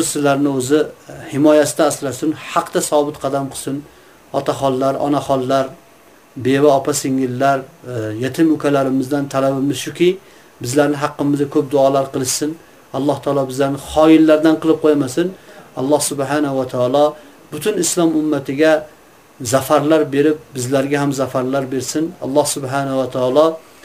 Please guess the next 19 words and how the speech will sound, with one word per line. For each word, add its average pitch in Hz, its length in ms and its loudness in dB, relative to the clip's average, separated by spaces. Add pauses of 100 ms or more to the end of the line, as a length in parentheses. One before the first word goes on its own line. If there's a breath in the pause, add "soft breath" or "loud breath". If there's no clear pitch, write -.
(180 loud breath)
futuhat 160 600 0 (180)
diyorlarida 147 680 2
sizlar 143 440 -2
bilan 143 240 -2 (440 loud breath)
dinni 151 240 2
oliy 139 380 2
qilishga, 143 380 -2 (100)
xizmat 135 380 -2
qilishga 127 320 -6
Alloh 131 200 -4
taolo 131 220 -2
nasib 135 280 2
etsin. 139 360 -2 (580 loud breath)
Biz 156 180 4
jamoatimizni 151 760 4
mana 151 220 4
shuncha 185 300 2
chekkan 160 360 2
mashaqqatlarda 143 840 0